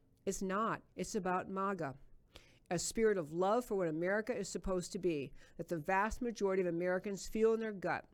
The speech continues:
G O P ruling class marketing will never dissolve this gut feeling. And on retail politics in East Palestine, Ohio, Trump versus Biden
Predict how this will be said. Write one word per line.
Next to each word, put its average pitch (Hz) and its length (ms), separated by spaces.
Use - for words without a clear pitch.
G 214 180
O 247 80
P 254 180
ruling 220 380
class 190 480
marketing 170 680
will 170 120
never 202 340
dissolve 202 580
this 165 200
gut 175 340
feeling. 160 520
And 170 100
on 165 60
retail 233 380
politics 220 560
in 175 120
East 208 220
Palestine, 214 500
Ohio, 160 500
Trump 269 240
versus 254 340
Biden 170 460